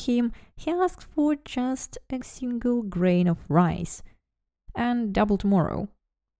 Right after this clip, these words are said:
and double the next day, and so on for months. Let's count. One, two, four, eight, sixteen,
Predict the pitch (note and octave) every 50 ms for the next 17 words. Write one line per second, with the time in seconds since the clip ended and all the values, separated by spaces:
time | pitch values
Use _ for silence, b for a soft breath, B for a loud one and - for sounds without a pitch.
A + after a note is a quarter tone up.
0 | _ _ _ _ _ E4+ E4+ E4+ F4+ F4+ F4 - E4+ E4 E4 E4 D#4+ D4+ E4+ E4+
1 | D4+ A#3 G3 F#3+ D#3 - - - - F#3 - - _ _ _ _ _ _ _ _
2 | _ - - - A3+ A#3+ A#3+ A#3+ B3 A#3+ A#3+ - - - A3+ A3+ A3+ A3+ - -
3 | - G3 F#3+ F#3 F3+ F#3 - - - - E3 E3 D#3 D3 C#3+ C#3+ D3+ F#3 F#3+ -
4 | - D#3 D#3 - - - - - _ _ _ _ _ _ _ _ _ _ _ _
5 | _ _ _ _ _ _ _ _ _ _ _ _ _ _ _ _ _ _ _ _
6 | _ _ _ - F#4 - - A3 - - - - - - - _ _ _ _ _
7 | _ _ _ _ _ _ _ _ _ G3+ G#3 A3+ C4 D4 F4 E4 - - _ _
8 | _ _ _ _ _ _ _ - - B3+ B3 A3 G#3 A#3 B3+ - _ _ _ _
9 | _ _ _ _ _ _ _ - A3 A3 G3+ F3 E3+ F#3+ G#3+ - - - _ _
10 | _ _ _ _ _ _ _ _ - G3+ F#3+ D#3+ E3 A3+ D4 - - - - _
11 | _ _ _ _ _ _ _ _ _ - - - C#4 - - - - - G3+ F#3
12 | G3 G#3+ C#4 -